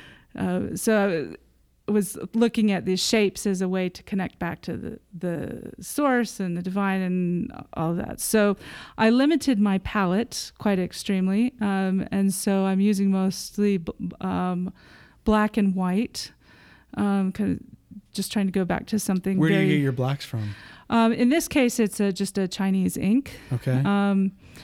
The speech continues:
Speaker 1: I needed something that was waterproof that I could work on top of. Um, and the, um, uh, the white ink is just a, a technical pen ink,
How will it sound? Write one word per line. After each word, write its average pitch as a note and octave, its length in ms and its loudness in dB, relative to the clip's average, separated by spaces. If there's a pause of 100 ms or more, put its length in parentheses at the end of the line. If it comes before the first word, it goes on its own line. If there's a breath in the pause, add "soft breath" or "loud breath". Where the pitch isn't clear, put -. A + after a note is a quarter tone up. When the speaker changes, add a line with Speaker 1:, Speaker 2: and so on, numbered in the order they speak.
(160 loud breath)
Speaker 1:
I A3 120 4
needed A#3+ 280 4
something A3 380 2
that G3 240 0
was F#3+ 420 0
waterproof G3+ 600 0
that G#3+ 120 -2
I G#3+ 80 2
could G#3 140 -4
work G#3+ 260 -2
on G#3 140 0
top G#3 300 -2
of. C4 320 -2 (680 loud breath)
Um, G3+ 560 2
and G3+ 400 2
the, F#3+ 520 2
um, F#3+ 560 2 (960 loud breath)
uh, F3+ 380 2
the F#3+ 160 0
white G3 400 0
ink G3 260 0
is F#3+ 240 0
just F#3+ 320 -2
a, E3 240 0
a - 60 0
technical - 440 -4
pen G#3 280 2
ink, C#4 340 0